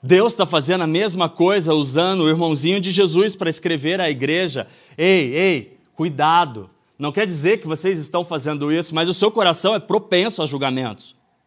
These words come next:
Não quer dizer que você está fazendo, é, deixando as pessoas de lado, e enquanto você está escolhendo outras,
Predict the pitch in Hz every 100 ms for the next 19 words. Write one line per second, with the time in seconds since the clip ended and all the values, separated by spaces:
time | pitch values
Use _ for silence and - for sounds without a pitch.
0 | _ _ _ _ 147 156 214 165 214 226
1 | 190 190 185 185 160 170 135 165 196 170
2 | 117 - - _ - 160 160 143 180 196
3 | 202 175 180 170 185 175 135 165 160 160
4 | 180 160 127 - _ _ 147 156 156 151
5 | 175 190 165 160 - 180 180 170 - 160
6 | 165 156 147 165 185 - 123 104 -